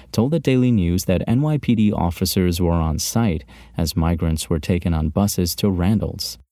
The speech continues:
As of noon Wednesday, two busloads of migrants had been transported from the Stratford to Randall's,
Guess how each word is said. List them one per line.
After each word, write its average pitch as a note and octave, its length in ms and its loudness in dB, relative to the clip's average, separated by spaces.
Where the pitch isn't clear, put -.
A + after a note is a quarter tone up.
As G2 140 0
of F#2+ 140 2
noon A#2 320 4
Wednesday, B2 500 2
two C#3+ 300 0
busloads A#2+ 680 0
of E2 160 0
migrants E2+ 500 0
had E2+ 180 0
been E2 160 0
transported F2+ 720 0
from G#2 380 0
the A2+ 100 -2
Stratford G2+ 640 -2
to A2+ 160 0
Randall's, F2+ 540 0